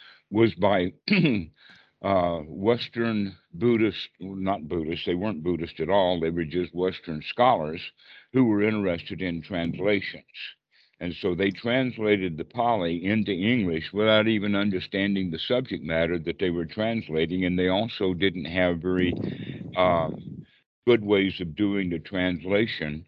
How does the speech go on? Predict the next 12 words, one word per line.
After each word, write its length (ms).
because 380
the 80
language 460
had 160
been 260
dead 360
for 80
many, 540
many 320
centuries 600
and 180
nobody 520